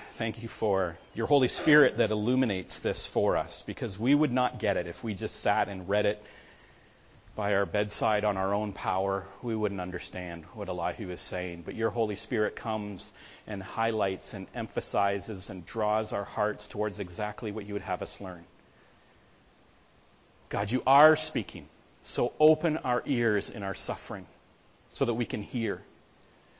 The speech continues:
so that we can hear what it is that you would teach us about ourselves, hear what you would teach us about you, and that we would be drawn into wide open spaces. What a beautiful picture, where there is tables laden with feasting with you.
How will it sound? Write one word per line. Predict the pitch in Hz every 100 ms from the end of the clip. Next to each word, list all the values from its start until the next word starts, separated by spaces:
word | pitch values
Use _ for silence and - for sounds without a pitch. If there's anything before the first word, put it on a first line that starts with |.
| -
so | -
that | 135
we | 123
can | 120 120 - - -
hear | - - 170 180
what | 156
it | 139
is | 131 117
that |
you | 123
would | 117
teach | - 139 131
us | -
about | 110 107
ourselves, | 95 117 107 101 - -
hear | - 165 180
what | 185 156
you | 151
would | 135
teach | 151 -
us | 123
about | 120 110 107
you, | 110 98 - - - - - - -
and | 139
that | 135
we |
would | 151 175
be | 139
drawn | 127 101 120 156 165 165 160
into | 139 127 123
wide | 113 123 127 131 135
open | 123 120 120
spaces. | - - 120 120 113 98
What | 143 170
a | 120 - - - -
beautiful | 143 147 135 - 143
picture, | 127 - - - - _ - - _ _ _ _ _ _ _ _
where | - 117
there | 117
is | 107 -
tables | - 143 143 139 113 117
laden | 107 127 143 131 117
with | 110
feasting | - - 170 185 - - 110 104
with | 92
you. | 110 107